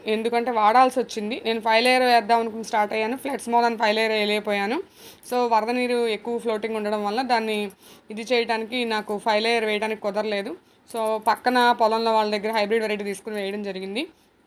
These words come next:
So తప్పలేదు, నాకు వేయాల్సి వచ్చింది. కానీ నెక్స్ట్ ఇయర్ మాత్రం బహురూపి, మైసూర్ మల్లిక, నవారా, కాలాబట్టి, దేశీ రైస్,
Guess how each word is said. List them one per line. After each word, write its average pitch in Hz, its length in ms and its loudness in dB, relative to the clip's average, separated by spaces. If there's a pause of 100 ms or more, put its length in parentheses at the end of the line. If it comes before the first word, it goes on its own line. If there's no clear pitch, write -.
(480)
So 226 80 0
తప్పలేదు, 233 480 2
నాకు 233 180 -2
వేయాల్సి 220 340 2
వచ్చింది. 220 340 -4 (400)
కానీ 247 160 0
నెక్స్ట్ 226 280 -4
ఇయర్ 254 180 2
మాత్రం 240 520 0 (340)
బహురూపి, 247 540 2
మైసూర్ 226 400 2
మల్లిక, 226 280 0
నవారా, 220 400 4
కాలాబట్టి, 220 720 4 (120)
దేశీ 254 840 4
రైస్, 220 720 2